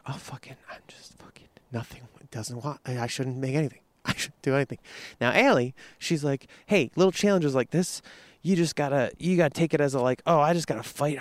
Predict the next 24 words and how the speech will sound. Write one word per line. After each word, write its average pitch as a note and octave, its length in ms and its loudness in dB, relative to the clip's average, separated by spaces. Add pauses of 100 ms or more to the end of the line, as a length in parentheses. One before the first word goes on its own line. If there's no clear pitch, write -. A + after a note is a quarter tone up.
It's - 120 -4
just F#3+ 120 0
a D3 80 -4
challenge. D#3+ 500 0
It's A2+ 120 -8
seeing E3+ 180 2
if C#3+ 140 0
I - 20 0
really C#3+ 260 2
want C3+ 280 2
it. - 20 -6
You C#3 60 0
gotta A#2 100 -2
fight C3+ 220 -2
harder C#3 260 0
for C#3+ 140 0
what B2+ 100 2
you C#3+ 80 2
want." A2+ 240 -2 (240)
Not A#2 200 0
me. C3 280 -2 (1000)
<laughs> - 120 -4 (2250)
I'm C3+ 160 0
like, A#2+ 260 -2